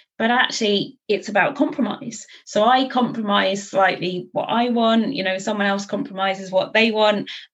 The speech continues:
and we're both then happy. Um, it, it's a big challenge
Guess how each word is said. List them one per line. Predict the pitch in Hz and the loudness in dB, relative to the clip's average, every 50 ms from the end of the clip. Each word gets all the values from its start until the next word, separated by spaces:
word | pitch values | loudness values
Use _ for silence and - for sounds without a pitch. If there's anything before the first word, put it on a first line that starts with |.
| _ - | _ 0
and | 214 208 196 202 202 196 196 196 - _ _ _ _ _ _ _ _ _ _ - | 2 2 2 2 2 0 -2 -4 -8 _ _ _ _ _ _ _ _ _ _ -4
we're | 208 196 | -4 0
both | 196 208 208 208 202 - | 2 2 0 0 0 0
then | 196 202 202 202 | 0 0 0 0
happy. | 202 277 285 277 - - - - - _ _ - - 202 - _ - - - - - _ _ - | 0 0 -2 -2 -4 -10 -14 -16 -16 _ _ -16 -16 -16 -18 _ -20 -20 -20 -20 -20 _ _ -2
Um, | 202 202 202 196 190 190 190 190 185 185 190 180 - _ _ _ _ _ _ _ _ _ _ | 0 2 4 4 2 0 -2 -8 -10 -10 -10 -12 -16 _ _ _ _ _ _ _ _ _ _
it, | - 220 - - _ _ _ _ | -6 -4 -4 -8 _ _ _ _
it's | - 262 269 240 - - | 0 2 2 2 0 0
a | 247 220 - - _ _ _ | -2 -2 -2 -6 _ _ _
big | - 247 359 494 466 330 233 - - _ _ _ - | 0 2 2 2 2 0 -2 -4 -8 _ _ _ -8
challenge | - 208 208 247 320 480 508 440 269 196 170 160 170 175 175 170 - - - - | -6 -4 -2 -2 -2 -2 -2 -2 -2 -2 -4 -6 -10 -12 -14 -12 -12 -12 -14 -14